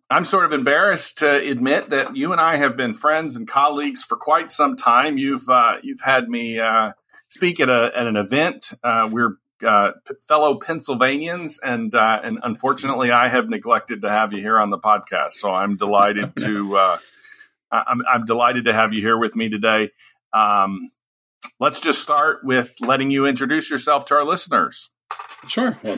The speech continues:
Speaker 2: thank you very much. It's great to be here today. It's, uh, it's awesome to finally do that. I know we've been chatting about it for, uh,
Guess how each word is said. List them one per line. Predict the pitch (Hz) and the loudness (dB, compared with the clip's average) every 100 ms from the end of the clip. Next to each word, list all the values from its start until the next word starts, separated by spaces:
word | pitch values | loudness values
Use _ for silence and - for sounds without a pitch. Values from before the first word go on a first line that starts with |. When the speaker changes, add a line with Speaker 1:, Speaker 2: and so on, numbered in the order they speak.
| - | -6
Speaker 2:
thank | - 107 | -4 -2
you | - | 2
very | 110 | 2
much. | 107 175 - | 4 2 0
It's | - | -6
great | - 120 117 | -2 0 0
to | - 104 95 | 0 0 0
be | 87 113 | 0 0
here | 113 117 110 | 2 0 0
today. | 110 117 135 | -2 -2 -2
It's, | 90 - | -6 -8
uh, | 87 87 | -10 -10
it's | - 98 | -12 -6
awesome | 90 - 95 | -6 -4 -6
to | 92 92 90 | -6 -8 -10
finally | - 104 101 101 | -4 -2 0 0
do | 104 107 | 0 2
that. | 117 | 2
I | 95 | 2
know | 90 90 | -2 -4
we've | 87 - | -6 -4
been | 87 85 - | -6 -6 -4
chatting | - 95 95 | 0 2 0
about | 92 92 104 | 0 0 0
it | - | -2
for, | - 92 92 | -4 -4 -2
uh, | 92 | -4